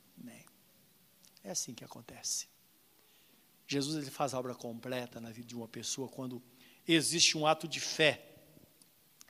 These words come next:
que a pessoa de, de fato está disposta a crer nele de todo o coração, como está escrito, toda a alma, todo o entendimento e com s-, todas as suas forças. Há alguma coisa que Jesus não possa fazer?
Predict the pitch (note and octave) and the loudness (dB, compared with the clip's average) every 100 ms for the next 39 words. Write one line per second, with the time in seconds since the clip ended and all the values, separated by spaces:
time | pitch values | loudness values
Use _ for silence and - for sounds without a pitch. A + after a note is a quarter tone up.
0 | - - - E3+ F3 D3+ F3 D3 C3+ A#3+ | -20 -16 2 2 4 0 0 -2 -4 -4
1 | D3+ C3+ C3 D3 D#3 - D3+ - - - | -6 -6 -2 4 4 4 -6 -10 -8 4
2 | D#3 E3+ D3+ C3+ - - D#3 D3+ - C3+ | 6 6 4 2 0 4 6 6 2 -2
3 | - C#3+ C#3+ C3 C3 C3+ C3 C3 - - | 0 4 4 2 0 -2 -2 -10 -18 -8
4 | C3 C3 - C3 B2+ - B2 A#2+ - - | -6 -6 -4 -4 -4 -6 -6 -2 -2 0
5 | C3 C3 C3 B2+ - A#2+ A2+ - D3+ D3 | -2 -4 -8 -6 -6 -6 -4 0 0 0
6 | B2 - - - C#3+ B2 B2 C#3+ D#3 D3+ | -8 -14 -20 -6 -6 -2 4 6 4 0
7 | C#3+ - - - - A3+ A#3 G3+ F3 - | -8 -16 -20 -4 12 12 12 8 2 2
8 | E3 D3+ C#3 D#3 F3 F3 - D#3 C3+ - | 2 2 2 2 2 0 0 0 0 -2
9 | - - - C#3+ C3 A#2 - A2+ - - | -4 -6 -4 -2 -2 -4 -4 -6 -6 -8
10 | - - - - - - - - - D4 | -8 -6 -6 -10 -20 -20 -16 -8 12 12
11 | F4 D#4+ D4+ C4+ D4 D4 A#3 B3 C#4 B3+ | 12 12 10 10 8 6 4 2 2 2
12 | A3+ G#3+ A#3+ G#3+ G3+ G3 D#3 G3 B3+ | 2 4 4 4 -2 -4 2 4 4